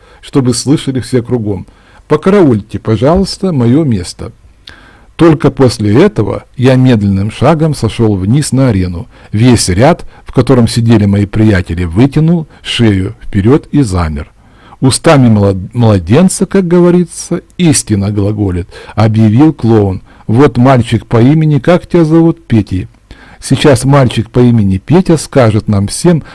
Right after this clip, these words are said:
можно ли поднять эти гири или хоть чуть-чуть сдвинуть их с места". "Ничего, сейчас ты, Валерик, начнешь уважать меня, и вы, мои дружки-приятели, тоже", подумал я и стремительным рывком поднял гири вверх.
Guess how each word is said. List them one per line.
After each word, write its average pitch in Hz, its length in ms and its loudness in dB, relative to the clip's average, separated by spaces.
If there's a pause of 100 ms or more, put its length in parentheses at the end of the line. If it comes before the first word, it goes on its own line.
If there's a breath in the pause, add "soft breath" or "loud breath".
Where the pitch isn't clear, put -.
(160 loud breath)
можно 131 460 2
ли 110 100 4
поднять 110 640 0
эти 147 240 2
гири 110 320 0
или 120 400 0 (340 loud breath)
хоть - 280 0 (200)
чуть-чуть 175 360 0
сдвинуть 165 420 0
их 156 140 -2
с - 100 -8
места". 98 420 -4 (460)
"Ничего, 113 720 0 (260 loud breath)
сейчас 147 520 0
ты, 131 120 0
Валерик, 104 540 0 (220 loud breath)
начнешь 120 500 0
уважать 123 540 0
меня, 98 380 -2 (200 soft breath)
и 156 120 2
вы, 139 200 4
мои 165 240 4
дружки-приятели, 123 1080 0
тоже", 139 480 0 (340 loud breath)
подумал 117 480 2
я 131 320 2 (240 loud breath)
и 143 100 2
стремительным 135 760 2
рывком 151 480 2
поднял 123 520 2
гири 127 380 2
вверх. 95 360 -6